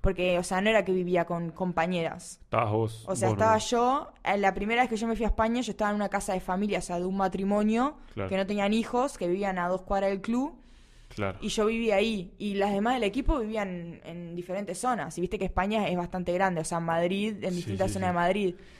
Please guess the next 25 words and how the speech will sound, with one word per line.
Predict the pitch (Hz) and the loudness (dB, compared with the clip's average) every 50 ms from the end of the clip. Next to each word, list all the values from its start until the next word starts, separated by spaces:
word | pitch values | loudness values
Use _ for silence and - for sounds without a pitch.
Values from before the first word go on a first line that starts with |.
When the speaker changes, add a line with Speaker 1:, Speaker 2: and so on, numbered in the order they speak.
| - - - | -20 -10 -6
Speaker 1:
Entonces | 196 196 190 220 233 226 | -2 0 4 4 4 6
no | 214 214 214 | 6 6 6
era, | 220 220 208 190 180 170 165 156 - | 6 6 6 6 6 6 4 2 0
no | 180 190 | 0 2
era | 196 208 202 190 | 4 6 6 6
algo | 190 202 196 202 | 6 6 4 2
que | 185 190 180 | 0 0 0
vos | 180 185 190 | 2 2 2
digas, | 190 190 180 175 175 170 165 - - - - - - - - - - - | 2 2 2 0 -2 -4 -8 -12 -16 -20 -20 -20 -20 -20 -20 -20 -10 -4
"Ta, | - 202 190 170 165 - - - - | 0 2 2 2 0 -2 -6 -10 -10
eh, | - 175 | -8 -6
me | 175 175 | -4 -4
junto | 175 - 202 202 196 196 190 | -4 -2 -2 -2 0 0 0
con | 185 180 | 0 0
el | 175 175 170 175 170 | -2 -2 0 0 2
equipo", | 170 175 - 202 202 175 - 175 | 0 0 0 -4 -4 -2 -2 -2
o | 165 | -2
sea, | - 170 156 | -4 -8 -6
estábamos | - 185 185 190 185 - | -2 0 0 0 0 -2
todas | - 202 196 190 | 0 0 0 0
Speaker 2:
Sí, | 190 | 0
Speaker 1:
como | 196 185 175 | -2 -4 -4
Speaker 2:
sí. | 175 | -4
Speaker 1:
distribuidas. | 170 - - 180 175 185 208 202 190 175 165 160 - - - | -4 -4 -2 -2 0 0 2 2 2 0 0 -2 -8 -10 -6
Speaker 2:
Claro. | - 104 98 92 87 | -2 0 0 0 -2